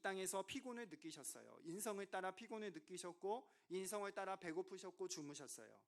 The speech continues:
인성을 따라서 모든 것을 모른다고 하셨고 인성에 따라 죽으시고 저주를 받으셨어요. 그러나 신성에 따라서 예수님은 전지전능하셔서 기적을 베푸셨고 그리고 바다 위를 걸으셨고 그리고 사단의 머리를 깨고 죽음에서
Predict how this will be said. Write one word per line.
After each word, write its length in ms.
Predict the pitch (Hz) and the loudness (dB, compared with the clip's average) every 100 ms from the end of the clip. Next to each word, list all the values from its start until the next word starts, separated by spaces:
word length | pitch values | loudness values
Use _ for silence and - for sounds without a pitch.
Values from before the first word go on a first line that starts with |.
| _ - _ | _ -20 _
인성을 400 | 180 190 220 202 | 2 4 4 4
따라서 520 | 202 196 185 185 185 185 | 4 4 4 2 0 0
모든 380 | 170 180 202 | 2 2 2
것을 240 | 196 185 175 | 2 2 2
모른다고 500 | 151 190 196 190 185 | 4 4 6 6 8
하셨고 580 | 180 180 - 196 233 - - | 6 2 4 4 4 0 -8
인성에 400 | 185 180 202 196 | 0 2 2 0
따라 280 | 180 185 185 | 0 0 0
죽으시고 580 | 185 170 196 196 180 214 | 0 -2 2 2 2 0
저주를 420 | 160 143 151 165 | 2 -2 0 -2
받으셨어요. 540 | 143 123 123 110 117 113 - _ _ _ - - | -2 -4 -6 -8 -10 -12 -20 _ _ _ -20 -4
그러나 280 | - 190 190 | 4 8 8
신성에 440 | 190 254 247 214 208 | 6 6 2 2 2
따라서 600 | 202 196 185 196 226 - - | 2 4 2 2 0 -2 -4
예수님은 480 | 175 170 202 196 196 | 0 2 2 0 0
전지전능하셔서 1120 | 185 175 190 202 185 175 196 185 196 190 190 | 0 0 0 -2 0 0 0 0 -2 -2 -4
기적을 360 | 175 185 185 190 | -2 -2 -2 -2
베푸셨고 760 | 160 - 185 180 - 214 277 - - - | -4 -4 -4 -4 2 2 2 -4 -18 -4
그리고 300 | 202 190 185 | 0 2 2
바다 280 | 185 185 190 | 2 2 4
위를 280 | 190 190 180 | 4 2 0
걸으셨고 840 | 165 180 180 - 226 277 - - | 0 2 0 0 2 2 -2 -4
그리고 260 | 196 180 185 | 0 2 4
사단의 400 | 214 180 214 208 | 4 4 2 4
머리를 380 | 175 180 180 180 | 4 2 0 0
깨고 420 | 226 214 262 294 - | -2 2 0 -2 -4
죽음에서 600 | - 175 175 165 214 247 | -2 0 -2 0 0 -2